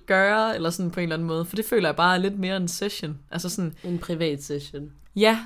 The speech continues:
Speaker 1: også
Speaker 2: Ja.
Speaker 1: fordi sådan, så skal jeg ud og vaske den af ude i vores vask og sådan, du ved,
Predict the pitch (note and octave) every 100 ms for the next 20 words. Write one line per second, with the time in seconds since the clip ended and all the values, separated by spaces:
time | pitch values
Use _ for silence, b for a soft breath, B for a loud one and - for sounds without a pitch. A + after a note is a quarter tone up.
0 | - G#3 D#3+ G3+ A#3 G#3 A3+ - A3 -
1 | A3 E3 C#3+ C#3+ D#3+ D#3+ - - D3 C#3+
2 | F3+ F#3+ - - - D#3+ E3 C3+ - -
3 | _ - C#3 C3+ - - - - G#2 -
4 | - - - D#3+ G#3+ G#3+